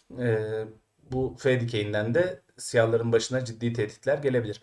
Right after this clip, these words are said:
Şimdi vezir B beş oynayarak hem D üçteki piyona hem B üçteki piyona saldırmış siyahlar. Bunu korumanın tek yolu vezir D bir.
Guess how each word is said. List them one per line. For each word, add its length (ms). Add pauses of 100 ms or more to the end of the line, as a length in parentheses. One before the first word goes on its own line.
(340)
Şimdi 500
vezir 300
B 120
beş 180
oynayarak 420
hem 240
D 120
üçteki 400
piyona 240
hem 220
B 100
üçteki 360
piyona 260
saldırmış 580 (100)
siyahlar. 580 (460)
Bunu 280
korumanın 440
tek 240
yolu 420
vezir 300
D 160
bir. 220